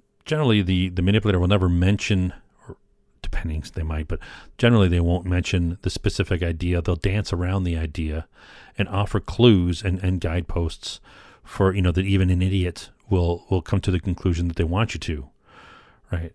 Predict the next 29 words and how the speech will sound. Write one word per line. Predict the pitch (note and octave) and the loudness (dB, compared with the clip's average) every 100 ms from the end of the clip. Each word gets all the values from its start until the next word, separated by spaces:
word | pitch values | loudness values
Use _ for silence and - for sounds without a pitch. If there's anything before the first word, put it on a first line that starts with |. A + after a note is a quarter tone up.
| _ | _
And | - F2+ | -6 -4
that, | E2+ E2 | -4 -4
that's | E2 - | -6 -4
more | E2 D#2+ D#2+ - _ | -2 -2 -4 -8 _
powerful | - A#2 A#2+ G2 - D#2+ E2 | -4 0 0 0 -2 -6 -6
if | - - | -8 -2
you | G2+ | -2
come | - G2+ | 0 -2
to | F#2 | 0
the | F2 | -2
conclusion | - F#2 F#2 E2 F2 | -4 -2 -2 -2 -2
on | E2 | -4
your | D#2+ F#2 | -4 0
own | F#2 E2 D#2 E2 - - _ | 2 2 -2 -8 -14 -20 _
without | G2 A2 G#2+ | -4 0 2
them | F2+ F2+ | 0 -4
actually | F2+ F2 - D#2+ | -4 -4 -6 -4
telling | - G2+ F2 | 0 2 2
you | D#2 | 0
something. | - D#2 - - _ - - - - _ _ _ _ | -6 -8 -10 -16 _ -20 -20 -20 -20 _ _ _ _
You | F2+ | -2
know, | E2 E2 - - | -2 -4 -6 -4
uh, | E2+ D2+ D2 - _ _ _ - | -2 -2 -6 -12 _ _ _ -8
so | - G2 | -2 0
at | G2 | 0
first, | - C#3+ D3 - - - - - _ _ _ _ _ - | 0 4 4 2 -8 -12 -18 -20 _ _ _ _ _ -4
you | F#2+ | 0
know, | F#2 F#2 F2+ | 2 2 2
uh, | F2 E2 E2 | 2 0 -4